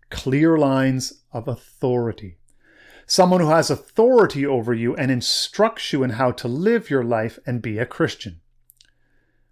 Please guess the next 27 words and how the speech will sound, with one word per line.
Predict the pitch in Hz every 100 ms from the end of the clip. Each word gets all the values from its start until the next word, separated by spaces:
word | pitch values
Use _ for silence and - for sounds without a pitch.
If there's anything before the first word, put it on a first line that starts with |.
| -
We | 156 190
all | 233 254 -
kind | - - 208 226 196
of | 139
know | 127 127 110 113 139
that | 143 135
this | 143 -
idea | 123 113 127 135
of | 165 120
freedom | - 135 127 117 120
means | 143 147 123 123 - _ _ _ _
unlimited | - 143 139 160 185 151 139
ability | 113 143 143 123
to |
make | 127 127 120
choices | - 185 180 - 117 -
is | 135 113
not | 127 147 190 214 240
really | 135 143 156 139 -
a | 131
healthy | - 170 170 - 156
understanding | 127 123 - 127 120 120
of | 113
the | 117
idea | 113 117 113
of | -
freedom, | - 226 135 113